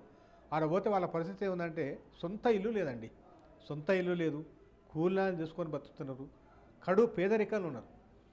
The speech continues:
చాలామంది భూస్వాములు ఇక్కడ ఉన్న జమీందారులకు, జమీందారులంతా ఈయన పేరు, ఈయన కేసిన ముద్ర ఏంటంటే దోపిడీ దొంగ అని, తర్వాత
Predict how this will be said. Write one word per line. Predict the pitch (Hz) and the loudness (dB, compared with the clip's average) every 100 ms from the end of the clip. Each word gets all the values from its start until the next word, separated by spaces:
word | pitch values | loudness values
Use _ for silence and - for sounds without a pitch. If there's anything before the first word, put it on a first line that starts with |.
| - - - - | -20 -20 -12 -2
చాలామంది | 156 202 208 220 220 220 220 175 123 | 2 4 4 4 2 2 0 -6 -4
భూస్వాములు | 175 202 202 202 202 202 208 - - - | 0 2 2 2 0 -2 -4 -12 -14 -8
ఇక్కడ | 160 175 | 0 0
ఉన్న | 175 180 | 2 0
జమీందారులకు, | 151 170 185 190 185 185 185 196 | 0 -2 2 2 2 0 -2 -6
జమీందారులంతా | 151 156 185 190 180 180 185 | -4 -2 0 0 0 -2 0
ఈయన | 175 165 | 0 -2
పేరు, | 160 170 170 | -2 -2 -2
ఈయన | 160 156 | -4 -4
కేసిన | 165 156 156 | -6 -6 -6
ముద్ర | 156 170 | -2 -2
ఏంటంటే | 160 156 160 165 160 - - - 120 | -2 -4 -2 -4 -4 -14 -20 -20 -4
దోపిడీ | 151 170 202 185 | 0 2 4 2
దొంగ | 165 165 | 0 -2
అని, | 165 160 160 - - - - - | -2 -2 -6 -12 -20 -20 -20 0
తర్వాత | 165 170 170 151 | 2 4 2 2